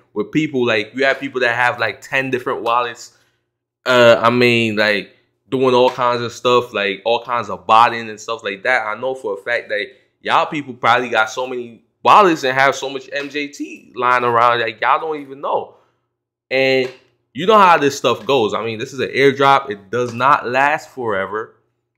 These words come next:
right? It does not last forever. Eventually, it is going to disappear, right? This airdrop is gonna disappear. So you gotta make sure you take advantage of this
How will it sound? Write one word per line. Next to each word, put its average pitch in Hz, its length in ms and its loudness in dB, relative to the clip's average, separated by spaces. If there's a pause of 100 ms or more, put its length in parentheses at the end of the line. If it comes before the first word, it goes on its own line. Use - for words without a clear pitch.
(120)
right? 104 260 0
It 95 160 -10
does 104 200 -4
not 123 240 0
last 143 300 2
forever. 101 480 2
Eventually, 123 760 -6
it 110 180 -10
is 131 240 0 (260)
going 143 440 -2
to 131 420 -8 (1400)
disappear, 139 600 2 (140)
right? 107 220 -6
This 135 160 -2
airdrop 151 540 2
is 110 120 -6
gonna 123 260 0
disappear. 113 520 -2
So - 140 -14
you 120 180 -10
gotta 135 300 -2
make 123 220 -6
sure 113 140 -14
you 107 80 -12
take 120 220 -6
advantage 107 400 -6
of 92 60 -12
this 98 260 -8